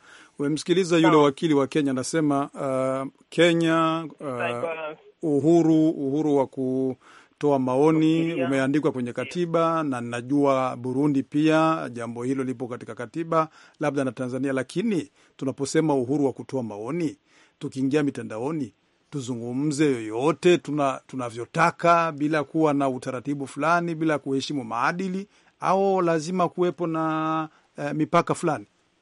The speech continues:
Speaker 2: Naam, ni vizuri kabisa amezungumzia kuhusu, uh,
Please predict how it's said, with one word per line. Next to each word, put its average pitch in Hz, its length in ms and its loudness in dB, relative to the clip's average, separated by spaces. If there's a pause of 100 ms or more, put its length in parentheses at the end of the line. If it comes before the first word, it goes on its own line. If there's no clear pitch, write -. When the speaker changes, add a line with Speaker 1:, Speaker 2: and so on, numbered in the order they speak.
(920)
Speaker 2:
Naam, 180 300 -2
ni 214 320 -12
vizuri 196 480 -8
kabisa 202 400 -4
amezungumzia 185 680 -6
kuhusu, 190 640 -8
uh, - 160 -10